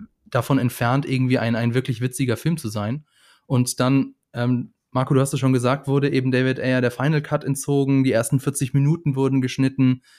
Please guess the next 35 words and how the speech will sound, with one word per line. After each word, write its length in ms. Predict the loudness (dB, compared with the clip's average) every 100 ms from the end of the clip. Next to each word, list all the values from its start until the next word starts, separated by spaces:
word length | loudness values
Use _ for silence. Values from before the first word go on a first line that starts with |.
| _ _
Filmmusik 540 | 2 4 4 2 0
wurde 160 | 2 2
durch 200 | 0 -2
Popsongs 500 | -6 -4 0 0 2
ersetzt 420 | 0 0 0 -2
und 140 | -2 0
so 100 | 0
weiter 260 | 0 0
und 100 | -2
so 100 | -2
weiter. 320 | 0 0 -2
Das 160 | -4 -2
heißt, 240 | -2 -4 _ _ _ _ _ -8
obwohl 400 | -4 2 2 4
der 140 | 2
Film 520 | 2 2 4 2 -2 -8 _
eigentlich 600 | -2 0 2 0 -2 -4
finanziell 500 | 0 0 0 0 0
erfolgreich 760 | 0 -4 -2 -2 -2 -2 -2 -4
war, 400 | -2 -2 -4 _ _ _ _ -8
ist 140 | -2
mit 100 | 2
dem 120 | 2
Endprodukt 520 | 2 2 2 0 0
eigentlich 200 | 0 2
nicht 180 | 2 0
wirklich 400 | -6 -8 -12 -18 _ _ _ _ -2
irgendjemand 480 | 2 2 2 0 -2
zufrieden 440 | -8 -2 0 2
gewesen 520 | 0 0 -2 0 -4
und 260 | -4 -6 -2
David 300 | -2 -2 -2
Ayer 260 | 0 0 0
auch 220 | -2 -2
nicht. 280 | -10 -10